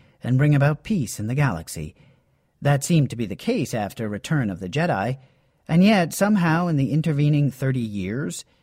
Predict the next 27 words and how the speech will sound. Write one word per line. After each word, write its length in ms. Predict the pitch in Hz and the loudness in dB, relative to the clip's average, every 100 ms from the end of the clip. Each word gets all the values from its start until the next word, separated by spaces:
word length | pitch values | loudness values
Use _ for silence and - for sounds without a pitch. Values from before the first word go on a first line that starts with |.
| _ | _
the 100 | - | -8
Republic 460 | 98 104 151 131 110 | -6 -2 0 0 -2
squandered 480 | - 139 139 127 117 | -4 0 2 2 0
away 340 | 117 160 120 | 0 0 0
all 360 | - 170 143 120 | 0 0 0 0
that 140 | 131 | -2
they 100 | 120 | -4
had 140 | 113 117 | -4 0
won. 400 | 139 277 98 65 _ _ _ _ _ _ _ | 0 0 -2 -6 _ _ _ _ _ _ _
But 200 | 170 165 | 0 0
history 480 | 156 277 - 208 156 | -2 -6 -2 0 0
shows 440 | 135 107 78 80 - | 0 -2 -2 -6 -8
that 260 | 131 131 127 | -6 -4 -4
decisive 540 | 131 - 208 - 151 | -4 -2 -2 -2 -2
battles 460 | 143 139 156 151 - 165 | 0 0 0 -4 -6 -2
do 160 | 156 | 0
little 240 | 156 190 147 | 2 0 -2
to 140 | 131 | -6
further 360 | - 131 113 98 | -4 -2 -2 -2
a 60 | |
rebel 300 | 101 117 90 | -2 -2 -4
cause. 520 | 71 190 170 67 - - _ _ _ _ _ _ | -4 0 0 -2 -8 -20 _ _ _ _ _ _
During 280 | 131 143 139 | 2 6 6
the 100 | 135 | 4
American 420 | 127 127 131 143 | 2 2 0 0
Civil 260 | 139 135 123 | 0 -2 -2
War, 360 | 147 190 - | 0 -2 -4